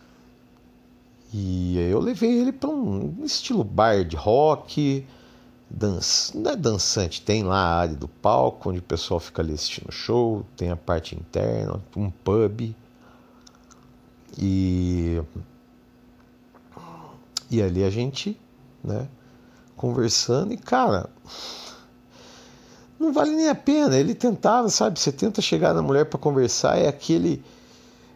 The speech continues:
é, é, é aque-, é aquele olé, sabe, aquele,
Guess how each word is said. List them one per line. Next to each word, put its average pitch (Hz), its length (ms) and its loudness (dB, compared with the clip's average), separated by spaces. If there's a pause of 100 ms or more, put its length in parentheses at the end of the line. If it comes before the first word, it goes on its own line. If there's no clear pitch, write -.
(120)
é, - 80 -2
é, - 840 -2
é 196 60 4
aque-, - 380 -2
é 196 120 4
aquele 202 480 2
olé, 160 920 8
sabe, 147 600 6
aquele, 151 480 2